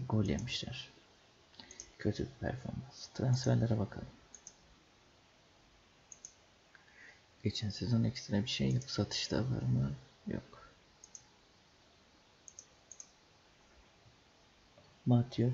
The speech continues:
Parisot diye bir isim almışlar. Genç, çok genç alıyorlar. De sonuca ulaşabiliyorlar. Şöyle. Satışta da yirmi milyon euro, iyi bir rakam olmuş. Felix Pereira'yı satmışlar.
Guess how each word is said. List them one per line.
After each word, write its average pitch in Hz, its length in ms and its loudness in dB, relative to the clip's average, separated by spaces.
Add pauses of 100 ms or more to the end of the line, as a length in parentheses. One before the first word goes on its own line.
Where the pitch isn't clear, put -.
Parisot 113 500 2
diye 113 200 2
bir 117 60 2
isim - 240 -2
almışlar. - 400 -4 (120)
Genç, 107 400 2
çok - 220 0
genç 131 260 0
alıyorlar. 117 420 -2 (1500)
De 123 40 -4
sonuca 113 480 0
ulaşabiliyorlar. - 960 -2 (1000)
Şöyle. - 520 -4 (460)
Satışta - 580 -6
da 127 40 4
yirmi 120 300 8
milyon 113 320 2
euro, - 160 0
iyi 110 200 6
bir 117 40 2
rakam - 320 0
olmuş. 127 420 -4 (680)
Felix - 400 0
Pereira'yı 117 460 2
satmışlar. - 600 -4